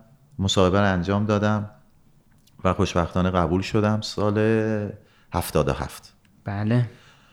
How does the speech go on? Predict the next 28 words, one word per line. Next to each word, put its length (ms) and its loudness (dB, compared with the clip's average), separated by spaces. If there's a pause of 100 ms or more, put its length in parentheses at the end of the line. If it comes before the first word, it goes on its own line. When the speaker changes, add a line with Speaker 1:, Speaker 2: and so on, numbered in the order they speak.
(540)
Speaker 1:
و 80 6
اونجا 480 8
برای 240 6
وارد 260 6
آرندی 540 6
انتخاب 340 -2
شدم. 300 -6 (200)
Speaker 2:
مهم. 360 -6
Speaker 1:
و 180 2
من 380 2
تقریباً 480 2
چهار 520 2
سال 260 -2
در 160 2
وارد 240 0
آرندی 640 0
شرکت 280 -4
صنعتی 360 -6
بوتان 540 -6 (220)
مشغول 300 -2
به 100 -6
کار 220 -10
بودم 340 -10
که 100 -2
Speaker 2:
چهار. 240 -2 (380)
Speaker 1:
طراح 500 4
محصول 720 0 (1080)
و 340 2